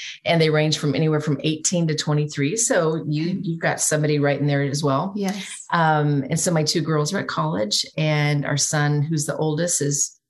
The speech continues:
Speaker 1: off living life with his own business and, you know, living the best twenty-three-year-old life out there.
Speaker 2: <laughs>
Speaker 1: And me and my husband have been married about twenty-seven years. And, you know, as, uh, Andrea can see behind me, I have a chocolate lab that is roaming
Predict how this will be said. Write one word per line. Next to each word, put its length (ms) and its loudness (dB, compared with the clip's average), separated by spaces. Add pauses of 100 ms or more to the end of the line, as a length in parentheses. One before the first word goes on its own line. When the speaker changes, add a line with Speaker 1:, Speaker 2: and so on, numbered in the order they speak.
(140)
Speaker 1:
off 260 -4
living 240 0
life 580 0
with 120 -10
his 120 -2
own 180 2
business 600 0
and, 280 0
you 60 0
know, 300 -2 (460)
living 260 2
the 80 2
best 340 0
twenty-three-year-old 840 0
life 280 2
out 240 0
there. 340 0 (100)
Speaker 2:
<laughs> 0 - (640)
Speaker 1:
And 560 2 (140)
me 100 0
and 60 2
my 100 2
husband 280 0
have 60 2
been 100 2
married 260 2
about 140 -4
twenty-seven 520 0
years. 360 0
And, 320 0 (560)
you 100 -4
know, 160 0
as, 560 0
uh, 240 0
Andrea 380 2
can 160 -2
see 180 -2
behind 320 0
me, 300 -2
I 60 0
have 200 0
a 360 -4
chocolate 360 -4
lab 320 0
that 120 0
is 180 0
roaming 580 0